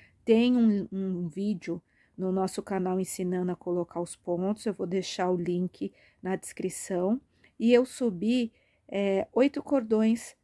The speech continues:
de tricô. O que que é o cordão de tricô? É carreira de ida e volta de tricô. Também tem um vídeo que ensina a fazer o ponto tricô, vou colocar lá também.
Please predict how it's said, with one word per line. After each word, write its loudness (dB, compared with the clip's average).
de -2
tricô. -2
O -4
que -6
que -4
é 4
o 2
cordão 0
de -2
tricô? -2
É -6
carreira 0
de -8
ida 0
e 2
volta -2
de -14
tricô. -10
Também 2
tem 2
um 4
vídeo -4
que -10
ensina -4
a -8
fazer -8
o -4
ponto -12
tricô, -2
vou -4
colocar -6
lá -8
também. -4